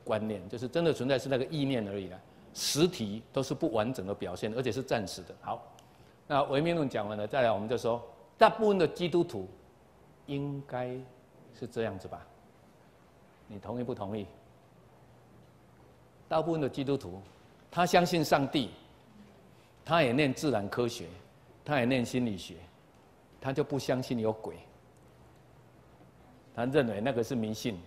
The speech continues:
很多基督徒是这样，知道吗？所以你的宇宙观就是上帝、物理、心理，这个是你的世界。换句话讲说，你碰到任何事情，你就会用这三个来解释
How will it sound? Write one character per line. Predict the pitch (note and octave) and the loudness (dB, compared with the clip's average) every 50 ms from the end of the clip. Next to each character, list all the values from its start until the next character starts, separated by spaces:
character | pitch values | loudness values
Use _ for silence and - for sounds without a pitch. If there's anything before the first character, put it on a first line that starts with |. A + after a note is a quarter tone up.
| - - - - - - - - - - - - - - - - - - - - - - - - | -18 -20 -20 -20 -20 -20 -20 -20 -20 -20 -20 -20 -20 -20 -20 -20 -20 -20 -20 -20 -20 -20 -16 -8
很 | - G#2 G#2 | -6 -4 -2
多 | G2+ C#3 C#3 C#3 | 2 2 2 2
基 | C#3 - C3+ | 2 -2 -4
督 | A#2+ C3+ | -2 -2
徒 | B2 - F#2+ F#2 | -4 -4 -6 -8
是 | - A#2 | -8 -8
这 | - - G#2+ | -8 -6 -6
样， | G2+ G2 F2+ - - - - | -6 -6 -8 -12 -14 -8 -4
知 | B2+ | 0
道 | B2 A#2+ | 0 0
吗？ | A2+ A2 A2+ A2+ - - - - - - - - | 0 -2 -6 -8 -12 -16 -20 -20 -20 -20 -16 -4
所 | - - D3+ | 2 2 4
以 | D3+ C3+ C3 - - - | 4 4 0 -2 -2 0
你 | B2+ B2+ A#2+ | 2 4 4
的 | G#2+ C3 C3+ | 4 4 2
宇 | G#2+ A#2 A2 G2+ | 2 0 0 2
宙 | - E3+ D#3 | 6 6 6
观 | B2+ - - C#3+ C3 C3+ C#3+ C3+ - - - - - - - - - | 6 6 4 4 4 2 2 -4 -10 -14 -20 -20 -20 -20 -20 -18 -8
就 | - - C#3+ | -2 -2 -2
是 | A#2+ - C#3+ B2 | -2 -2 -4 -6
上 | G#2 - - D#3 C3 C3 | -2 2 2 2 4 4
帝、 | B2+ D3+ C3 A2 G2 - - - - - - - - - - - - | 0 0 0 0 -2 -6 -14 -20 -20 -20 -20 -20 -20 -20 -20 -8 0
物 | - F#3+ E3 C#3 | 4 4 6 6
理、 | A#2 A2+ G#2+ A2 A2+ A2+ - - | 4 2 -2 -2 -4 -8 -14 -10
心 | - - D#3 D3 D3 | -2 2 2 4 4
理， | C3+ A2 F#2+ G2 G#2 - - - - - - - - - | 2 0 0 -4 -8 -12 -20 -20 -20 -20 -20 -20 -14 -8
这 | - C3+ | -4 -2
个 | A2+ A#2+ | 0 0
是 | A2+ - C3+ | 0 0 0
你 | A#2 G#2 F#2 | 0 0 -2
的 | F2 G2+ | -4 -6
世 | - - A#2+ | -4 -4 -8
界。 | F#2+ - A2 G2 E2+ - - - - - - - - - - - - - - | -6 -4 -6 -6 -6 -8 -18 -20 -20 -20 -20 -20 -20 -20 -20 -20 -20 -12 -4
换 | - F3 F#3+ | -2 0 4
句 | F#3+ G#3 | 4 4
话 | G3 | 6
讲 | D3+ C#3+ C3 | 4 4 4
说， | D3 F3+ | 2 2
你 | F3 C#3 A2+ - - | 2 0 -4 -4 0
碰 | - G3+ G3 | 2 6 8
到 | G3 F3+ | 8 8
任 | F3+ F#3+ D#3+ | 8 6 6
何 | C#3 | 4
事 | C3+ - F3 C#3 | 4 2 2 0
情， | - A2 G#2+ G2+ - - - | 0 -2 -6 -8 -12 -12 -6
你 | - A#2+ A2 | -4 -4 0
就 | - D3 | 4 6
会 | D3+ E3+ | 6 6
用 | D#3 C#3+ | 6 4
这 | - E3 | 4 2
三 | C#3+ - - C#3+ C#3 D3 | 2 4 4 4 4 6
个 | C3 A#2+ | 4 4
来 | G#2+ G#2+ A#2+ | 4 2 2
解 | C3 - - B2+ A2 E2+ | 0 -2 -4 -6 -6 -6
释 | E2+ - - C#3 A#2 | -6 -4 -2 -2 -2